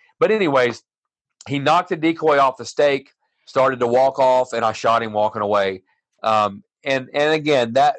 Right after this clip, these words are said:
that bird, that would have happened regardless of those decoys. But I, I did it for Jay. And that, that's literally the hunt with Stoltz,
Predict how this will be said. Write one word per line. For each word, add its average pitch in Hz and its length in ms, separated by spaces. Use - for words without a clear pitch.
that 147 260
bird, 135 460
that 139 220
would 131 120
have 104 100
happened 120 420
regardless 107 640
of 98 60
those 104 180
decoys. 95 640
But 107 380
I, 107 320
I 113 140
did 117 200
it 123 140
for 117 100
Jay. 104 300
And 104 80
that, 143 180
that's 156 340
literally 151 600
the 120 120
hunt 160 240
with 139 100
Stoltz, 170 560